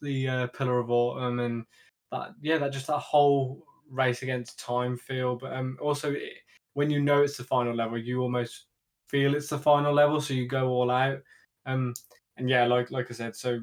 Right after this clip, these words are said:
you know, people who are aware aren't aware, the more, um, your final, basically, third act of the campaign and the final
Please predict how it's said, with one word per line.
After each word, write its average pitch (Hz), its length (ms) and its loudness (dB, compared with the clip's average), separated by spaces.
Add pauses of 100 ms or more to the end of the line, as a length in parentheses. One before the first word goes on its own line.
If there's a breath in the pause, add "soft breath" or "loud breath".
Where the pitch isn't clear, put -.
you 127 100 -8
know, 117 220 -10
people 120 220 -4
who 113 260 -6 (140)
are 113 240 0
aware 117 280 0
aren't 117 200 -2
aware, 113 340 -4 (320 soft breath)
the 127 80 -2
more, 127 420 4 (240)
um, 127 280 -2
your 127 200 -2
final, 131 600 0 (500)
basically, 127 420 -2 (420)
third 127 260 2
act - 300 -4
of 123 80 -8
the 123 80 -8
campaign 120 560 -4
and 117 100 -6
the 113 60 -6
final 117 600 -2